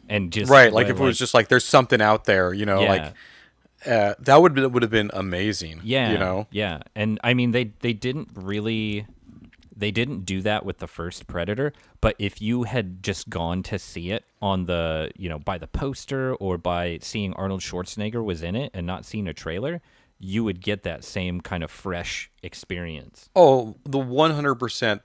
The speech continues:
Speaker 2: the best way, if it's possible for someone to see the original Predator, is to go in knowing nothing about it and to mi-,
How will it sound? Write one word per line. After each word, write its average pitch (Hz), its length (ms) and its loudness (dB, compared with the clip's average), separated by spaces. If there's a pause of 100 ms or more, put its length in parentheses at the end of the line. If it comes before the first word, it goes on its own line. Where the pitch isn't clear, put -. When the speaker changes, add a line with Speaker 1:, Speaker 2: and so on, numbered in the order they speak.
Speaker 2:
the 107 160 -12
best 110 340 2
way, 92 460 -2 (540)
if 104 160 -8
it's 117 100 -4
possible 98 640 -4
for - 140 -10
someone 95 400 -6
to 92 280 -8
see 98 320 -4
the 95 140 -8
original 95 300 -6
Predator, 92 500 -4 (300)
is 107 180 -4
to - 80 -4
go 104 160 2
in 101 80 -2
knowing 95 260 -4
nothing 104 280 -2
about 107 280 6
it 110 220 -2 (320)
and 104 140 -6
to - 100 -8
mi-, 104 260 -6